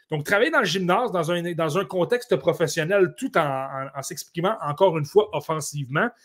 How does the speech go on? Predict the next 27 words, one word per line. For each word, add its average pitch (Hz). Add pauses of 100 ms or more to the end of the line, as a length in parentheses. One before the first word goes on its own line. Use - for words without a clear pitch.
(380)
Et 147
là, 247
si 247
ça 180
se -
passe 165
bien, 247
ben, 202
tu, - (140)
y 139
a 135
rien 180
qui 226
empêche 185
de 160
le 147
voir 180
dans 151
la 143
L 139
N 135
H, 165
dans 147
les 139
alentours 147
de 131 (520)
la, -